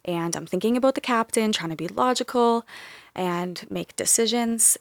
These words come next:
and trying to see all sides of things and make the right choice. And then I'm seeing that Venus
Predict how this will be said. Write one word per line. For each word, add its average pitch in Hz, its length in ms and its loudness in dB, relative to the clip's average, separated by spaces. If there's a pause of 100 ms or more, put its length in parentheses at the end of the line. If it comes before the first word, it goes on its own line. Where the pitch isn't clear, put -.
(100)
and 165 360 -4
trying 151 180 -4
to 151 60 -6
see 165 180 2
all - 100 0
sides 277 320 2
of 247 60 -2
things 233 440 2
and 156 260 -4
make 147 280 -8
the 165 200 0
right 175 360 0
choice. 240 680 2
And 180 180 -2
then 170 80 -4
I'm 165 140 -2
seeing 170 400 0
that 156 220 -2
Venus 170 440 0